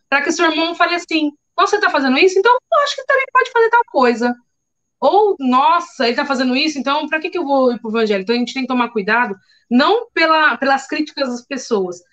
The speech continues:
mas, assim, pra gente ser testemunho vivo do amor de Cristo pra outras pessoas. Às vezes, pra nós, não pesa tanto,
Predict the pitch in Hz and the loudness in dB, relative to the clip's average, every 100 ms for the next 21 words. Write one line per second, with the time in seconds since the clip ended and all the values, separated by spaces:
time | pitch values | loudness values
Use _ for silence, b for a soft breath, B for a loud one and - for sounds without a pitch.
0 | _ - 240 269 262 247 285 285 277 269 | _ -4 -2 0 -4 -4 -4 -2 -2 -2
1 | 254 254 269 254 269 269 247 285 294 226 | -6 -4 -4 -2 -4 0 0 0 -2 -2
2 | 285 285 254 247 247 247 - 233 254 - | -2 -2 2 2 2 0 -2 -4 -6 -4
3 | 247 240 233 - 262 220 196 202 254 247 | -4 -4 -6 -8 -6 -2 -2 0 0 0
4 | - 233 226 311 339 302 - b b 330 | 0 2 4 4 2 -2 -16 b b -4
5 | 359 339 302 349 381 277 202 | 0 0 0 -2 0 0 -2